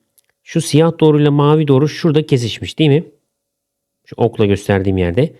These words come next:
Mesela bu noktayı bulmak için ne yaparız? Siyahla mavi doğruyu eşitlemez miyiz?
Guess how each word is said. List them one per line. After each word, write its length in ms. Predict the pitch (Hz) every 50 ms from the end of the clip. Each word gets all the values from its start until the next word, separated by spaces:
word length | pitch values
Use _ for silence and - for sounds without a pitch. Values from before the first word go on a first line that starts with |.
| _ _ _ _ _ _ -
Mesela 280 | 127 - 101 101 135
bu 80 | 160 180
noktayı 360 | 175 165 151 - 160 156 151
bulmak 280 | 147 147 151 151 139 -
için 180 | - 147 151
ne 40 | 165
yaparız? 360 | 156 131 101 - 104 135 139
Siyahla 640 | - - - 156 160 147 131 107 104 101 110 143 165
mavi 380 | 160 143 135 135 139 139 131 113
doğruyu 260 | 110 98 104 147 151
eşitlemez 500 | 135 - - 120 - 196 185 175 135 98
miyiz? 280 | 92 85 80 - -